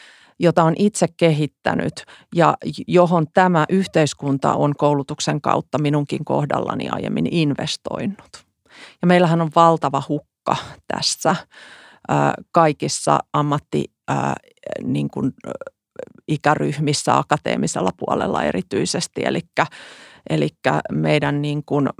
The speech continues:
ö, yliopisto-, korkeakoulututkinnot ovat kalliita ja,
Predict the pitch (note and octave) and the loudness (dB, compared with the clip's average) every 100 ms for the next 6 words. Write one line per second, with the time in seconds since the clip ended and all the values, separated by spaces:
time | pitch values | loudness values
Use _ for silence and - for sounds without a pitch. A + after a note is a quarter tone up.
0 | - - - - - - - _ - D#3+ | -18 -14 -8 -6 -6 -8 -12 _ -4 0
1 | D#3+ D3 D3+ - E3 D#3+ D#3 D#3+ - E3 | 0 0 -4 -4 0 0 0 -4 -4 -6
2 | E3+ E3+ - D#3+ D3 - D3+ D#3 - - | -4 -8 -6 -4 -4 -4 -6 -6 -10 -20
3 | _ - A3 G3 E3 D3+ D3+ C#3+ D3 C#3 | _ -2 2 2 0 -4 -4 -2 0 0